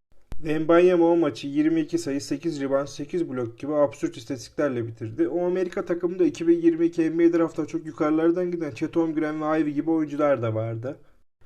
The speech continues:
Wembanyama belki de önümüzdeki on sene boyunca rakibi olacak oyunculara karşı harika bir sınav vermişti. Peki Victor Wembanyama neden bu kadar bekleniyor? Wembanyama dışında daha draftta bir sene varken garanti bir numaradan gidecek dediğimiz pek oyuncu yoktu.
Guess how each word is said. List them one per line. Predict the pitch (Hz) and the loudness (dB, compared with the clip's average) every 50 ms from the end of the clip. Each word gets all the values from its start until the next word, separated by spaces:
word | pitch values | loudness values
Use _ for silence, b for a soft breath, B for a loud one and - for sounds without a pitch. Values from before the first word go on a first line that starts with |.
| b b b | b b b
Wembanyama | - - - 139 143 151 151 156 165 175 180 185 180 170 - 165 | -4 -2 0 2 2 2 4 6 6 8 8 6 6 4 4 4
belki | 165 175 175 175 - 175 | 4 4 4 2 2 4
de | 165 160 | 4 4
önümüzdeki | 156 160 165 165 165 160 165 170 170 170 | 4 4 4 4 4 6 6 4 6 6
on | 175 175 175 | 4 4 4
sene | 175 180 170 160 151 | 4 4 2 2 2
boyunca | 151 143 143 143 | 0 -2 -2 0
rakibi | 143 147 143 - 175 165 170 | 0 0 0 0 2 6 6
olacak | 165 156 139 143 - 151 | 6 6 4 0 -2 -2
oyunculara | 156 160 165 165 180 180 170 170 | 0 0 2 4 4 4 4 4
karşı | - 135 123 123 123 - - 180 | 2 -2 -2 -2 -2 -4 -4 -2
harika | 156 156 160 165 165 160 156 - 139 139 | 2 6 6 6 6 6 2 0 -2 -4
bir | 165 | -4
sınav | 170 - 160 165 160 147 139 127 | -6 -6 -2 0 0 0 0 0
vermişti. | 127 113 113 113 120 117 - - - - 156 185 180 - - - - - - - _ _ _ - - - - - - - | 0 0 -2 -2 -6 -8 -10 -10 -6 -6 -6 -6 -6 -8 -8 -10 -10 -12 -18 -18 _ _ _ -20 -14 -6 -4 -2 0 2
Peki | 185 180 - 202 180 | 2 2 2 -2 -4
Victor | 202 202 - - 208 196 | -6 -8 -4 -2 -2 -2
Wembanyama | 185 190 196 202 202 196 190 175 147 151 170 | 0 -2 -4 -2 -2 0 0 2 2 2 0
neden | 175 185 175 185 175 170 143 | 0 0 0 0 0 0 -2
bu | - | -2
kadar | - 127 123 123 123 120 | 2 4 4 4 4 0
bekleniyor? | 120 113 - - 117 120 127 131 156 180 202 - | -4 -6 -6 -8 -8 -6 -4 -4 -4 -4 -6 -4
Wembanyama | - 156 175 180 185 185 185 185 185 185 180 180 170 165 | -2 0 0 0 2 2 0 0 0 0 0 0 0 0
dışında | 170 - - 165 - | 0 -2 -2 -2 2
daha | 165 156 160 156 160 | 4 4 4 4 6
draftta | 170 165 165 - 185 175 | 4 4 4 2 -2 -6
bir | 202 | -6
sene | - - 165 151 147 | -4 -4 -2 0 2
varken | 143 139 139 - 139 135 | 2 0 0 -2 -6 -2
garanti | 127 151 160 170 165 160 - - 160 | 0 2 4 4 2 2 0 -4 -4
bir | 170 170 165 | -2 0 0
numaradan | 160 151 147 143 139 135 143 143 143 | 0 2 0 0 0 0 -2 -4 -6
gidecek | - 101 - - 156 147 135 | -8 -8 -4 -4 -4 -4 -4
dediğimiz | 127 127 135 151 170 - - | -6 -6 -4 -4 -6 -4 -4
pek | 196 170 - | -6 -4 -4
oyuncu | 143 135 139 151 160 202 | -4 -4 -6 -6 -6 -4
yoktu. | 202 175 - - - - 110 113 | -4 -4 -4 -6 -8 -10 -10 -10